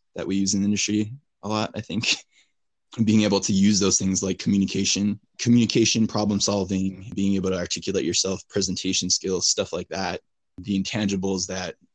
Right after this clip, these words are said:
aren't necessarily always gonna be on your resume to your benefit to be able to help you succeed at first, you know, finding your first foot in the door, your first job, your first internship,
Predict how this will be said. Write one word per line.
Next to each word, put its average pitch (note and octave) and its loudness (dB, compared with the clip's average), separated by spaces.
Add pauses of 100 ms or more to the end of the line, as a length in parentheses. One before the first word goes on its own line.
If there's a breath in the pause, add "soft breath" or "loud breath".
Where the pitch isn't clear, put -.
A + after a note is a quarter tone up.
aren't F#2+ -6
necessarily F#2+ -2
always F#2 -4
gonna F2+ -6
be F2 -10
on F2+ -10
your F2 -16
resume G#2 0 (140)
to - -8
your F#2 -12
benefit F2+ -8
to F2+ -6
be F2 -12
able E2+ -10
to F2 -10
help E2 -14
you E2+ -8
succeed G2 0
at E2 -6 (480)
first, - 0 (120)
you G2 -6
know, F#2+ -4
finding G2 -2 (1160)
your G2+ -4
first - -2
foot G#2+ 0
in G2+ 2
the F#2 -2
door, F#2 -2
your F#2 -4
first - -10
job, F#2+ -4
your F2 -8
first - -6
internship, F#2 -6